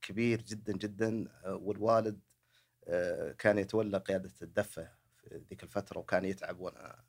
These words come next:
أقعد معه إلى الساعة تسعة بالليل في الصناعية الثانية. فقلت له: "طول العمر ال-، الأيام هذه لو حنا نتخصص يعني في، ونحاول إن ندخل في موضوع الأوتوميشن والأتمتة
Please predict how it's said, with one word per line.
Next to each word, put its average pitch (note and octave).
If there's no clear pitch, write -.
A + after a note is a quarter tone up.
أقعد F#2
معه F#2
إلى F#2
الساعة F#2
تسعة -
بالليل F#2+
في -
الصناعية F#2+
الثانية. F#2
فقلت F#2+
له: G2
"طول G#2+
العمر G2+
ال-، G#2+
الأيام G#2
هذه G#2+
لو G2+
حنا G#2+
نتخصص -
يعني F2
في، F2+
ونحاول G2+
إن G#2
ندخل G#2
في F#2+
موضوع F#2+
الأوتوميشن G2+
والأتمتة F#2